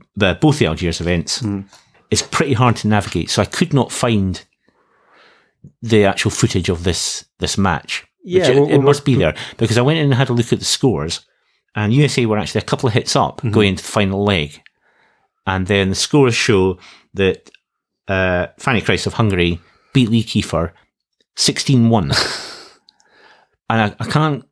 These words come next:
Speaker 2: Get your head around it. Yeah.
Speaker 1: No, and that's right. And I, I really wanted to actually go and see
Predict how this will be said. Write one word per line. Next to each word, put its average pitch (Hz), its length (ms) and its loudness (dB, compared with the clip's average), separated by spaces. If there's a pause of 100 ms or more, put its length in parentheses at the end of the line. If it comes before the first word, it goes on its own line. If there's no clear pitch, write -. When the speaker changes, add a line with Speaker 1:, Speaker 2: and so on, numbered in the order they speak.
(800)
Speaker 2:
Get 117 120 2
your 107 80 0
head 120 180 2
around 107 180 2
it. 113 120 2 (220)
Yeah. 113 240 0
Speaker 1:
No, 127 440 2
and 117 120 2
that's 117 180 0
right. 104 280 0
And 107 160 -2
I, 107 100 4
I 113 140 0
really 123 240 4
wanted 110 280 0
to 120 60 2
actually 110 220 -2
go 110 140 4
and 101 100 2
see 107 320 0